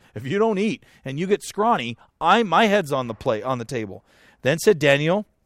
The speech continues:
when the prince of the eunuchs had set over Daniel, Hananiah, Mishael, and Azariah, "Prove thy servants." He designed a, a little, uh, what we would call a randomized clinical trial, not so randomized clinical trial,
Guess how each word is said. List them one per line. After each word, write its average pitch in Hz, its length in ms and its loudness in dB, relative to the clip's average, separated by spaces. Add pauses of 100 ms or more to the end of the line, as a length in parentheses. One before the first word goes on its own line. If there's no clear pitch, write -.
(520)
when 127 160 -6
the 127 60 -6
prince 147 220 -2
of 135 40 -4
the 131 60 -4
eunuchs 156 340 -4
had 135 120 -8
set 156 220 2
over 143 180 2
Daniel, 131 340 -4
Hananiah, 123 420 -4
Mishael, 123 360 -2
and 117 80 -6
Azariah, 113 480 -2 (400)
"Prove 302 380 4
thy 170 160 6
servants." 107 640 -4 (360)
He 202 120 -6
designed 208 480 2
a, 180 240 4
a 180 40 4
little, 196 280 4
uh, 160 260 6 (260)
what 165 280 -2
we 190 140 0
would 190 160 2
call 175 280 6
a 139 60 2
randomized 170 580 2
clinical 175 340 -6
trial, 170 340 4
not 135 220 -4
so 160 80 -6
randomized 147 480 -2
clinical 151 300 -12
trial, 156 380 2